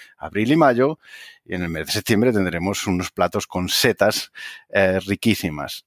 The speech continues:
Ahí sí que te tengo que decir también que es mi mayor pelea con el cliente y, bueno, ahí es donde un trabajo de guía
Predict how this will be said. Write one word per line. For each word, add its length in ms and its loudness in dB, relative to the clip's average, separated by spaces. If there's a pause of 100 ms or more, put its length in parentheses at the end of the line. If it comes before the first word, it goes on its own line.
(180)
Ahí 240 4
sí 100 -2
que 100 2
te 80 4
tengo 260 2
que 80 0
decir 240 -2
también 320 -2
que 220 0
es 200 -6 (380)
mi 140 -4
mayor 420 2
pelea 360 2
con 180 -2
el 80 -8
cliente 500 2
y, 220 0
bueno, 360 -12 (380)
ahí 260 0
es 80 2
donde 440 0 (280)
un 120 -20
trabajo 420 2
de 120 0
guía 340 2